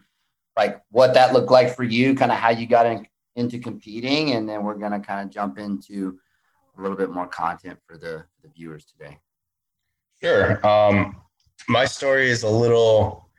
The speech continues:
Speaker 2: um, all over the place. Uh, <laughs> so I initially got into competing. Um, <clears throat> I'd always been, been into bodybuilding. Um,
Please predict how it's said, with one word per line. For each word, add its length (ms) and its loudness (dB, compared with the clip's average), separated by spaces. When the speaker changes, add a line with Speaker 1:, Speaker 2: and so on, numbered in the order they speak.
Speaker 2:
um, 560 0
all 200 4
over 180 4
the 100 2
place. 480 0
Uh, 640 2
<laughs> 120 -12
so 200 -2
I 160 4
initially 400 0
got 160 4
into 480 0
competing. 760 0
Um, 360 2
<clears throat> 460 0
I'd 120 2
always 200 4
been, 400 2
been 200 2
into 140 2
bodybuilding. 640 2
Um, 520 2